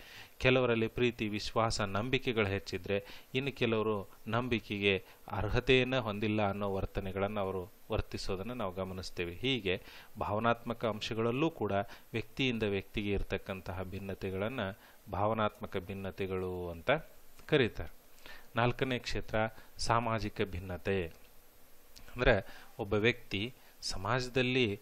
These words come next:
ತೋರ್ಪಡಿಸ್ತಕ್ಕಂಥ ಸಾಮಾಜಿಕ ವರ್ತನೆಗಳಲ್ಲೂ ಕೂಡ ವ್ಯಕ್ತಿಯಿಂದ ವ್ಯಕ್ತಿಗೆ ಭಿನ್ನತೆಗಳಿರ್ತವೆ. ಇದಕ್ಕೆ ಕಾರಣ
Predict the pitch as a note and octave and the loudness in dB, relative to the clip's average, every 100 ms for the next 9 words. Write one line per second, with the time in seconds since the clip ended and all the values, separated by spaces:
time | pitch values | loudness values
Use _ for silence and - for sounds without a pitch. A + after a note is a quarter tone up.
0 | - A#2+ A#2 A#2 A2+ - - G#2+ G#2 B2+ | -2 -2 2 0 0 -2 -4 -4 0 -2
1 | - F#2+ A#2+ C#3 C#3 C3+ B2 A2 - A#2 | 0 0 2 2 2 0 2 2 4 2
2 | A2+ A2 A2 A2 A2+ G#2+ G#2 F2+ - - | 2 2 2 2 -2 2 4 4 -2 -6
3 | A#2+ - - A#2+ A2+ G2+ G2 - A#2 A2 | -4 -4 0 0 0 0 -2 -2 -4 -2
4 | F2 - A#2 A2+ G#2+ G2+ G2+ G2 F#2 - | -2 -4 -4 -2 0 0 0 0 0 -2
5 | F2 E2+ F2 - - - - - - C#3 | -2 -2 -4 -8 -18 -18 -18 -4 4 4
6 | - - C3 B2+ A#2 | 4 2 4 6 4